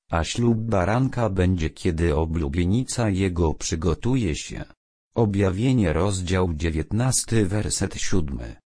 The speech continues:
Widzimy zatem, że otrzymujemy wszystko,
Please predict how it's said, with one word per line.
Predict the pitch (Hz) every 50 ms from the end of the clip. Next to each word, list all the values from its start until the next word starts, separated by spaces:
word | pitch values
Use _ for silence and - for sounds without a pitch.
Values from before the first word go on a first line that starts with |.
| _ _ _ _ _ _ _ _ _ _
Widzimy | 82 85 110 113 120 151 175 165 143 131 113
zatem, | 85 78 71 60 - - - - - 58 58 58 55 - _ _ - -
że | 80 87 92 87 85
otrzymujemy | 80 67 - - - 101 104 110 98 85 80 92 110 107 101 98
wszystko, | - - - - 123 - - - - 104 104 95 92 -